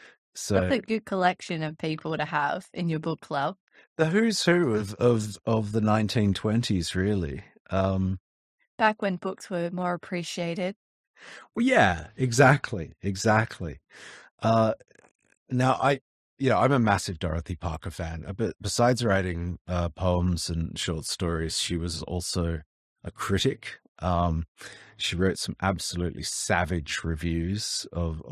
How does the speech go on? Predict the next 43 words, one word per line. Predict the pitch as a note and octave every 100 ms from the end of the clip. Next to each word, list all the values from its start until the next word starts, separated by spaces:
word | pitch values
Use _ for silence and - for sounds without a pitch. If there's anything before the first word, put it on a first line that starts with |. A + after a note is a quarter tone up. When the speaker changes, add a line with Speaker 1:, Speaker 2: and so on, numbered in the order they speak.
| E2 -
Speaker 1:
of | C#4 - C4+ F3 - C#4+ -
Speaker 2:
<laughs> | B2+ -
Speaker 1:
things. | F#2+ F#2 B2 C#3+ -
Uh, | F2+ F#2
we | F2
might | G2 G2+ F#2+ -
Speaker 2:
One | A3
of | A#3
my | A3 A3
favorite | - G3 G#3 G#3 D#3+
was, | F3+ F3+ -
um, | F3 E3+ E3+ -
Winnie | - F#3 F3 F3
the | A#3
Pooh. | - F3+ D#3 E3+ G3 - - - - _
Speaker 1:
Winnie | E2+ F#2 F#2+ G2+
the | F#2+ G#2
Pooh, | - F#2+ F2+ E2+
yeah, | E2+ F2 F#2 F2+ F2 E2
the | E2+
constant | - G#2 F#2+ - G2+ C#2+
weeder. | E2+ F2 F2 E2 - _ - - - - _ -
We, | A2+ F#2+ F2
we | B2
might | A#2 C3
st-, | - - - _
stick | - B2+
that | - G2
in | F#2
the | E2
show | - G2+ G2
notes | G#2+ F2+ D#2 -
or | D#2+
something, | - E2+ D2+ C#2+ A#1+ - -
that | E2+ -
Speaker 2:
Oh, |
Speaker 1:
review. | E2 E3+ F#3+
Speaker 2:
yeah, | F#3+ E3+ A#2
I, | E3+ D#3+
we | E3+ F3+
Speaker 1:
That's | F3+
Speaker 2:
definitely | E3+ - E3+ D#3+
will. | D#3 C#3+ C#3+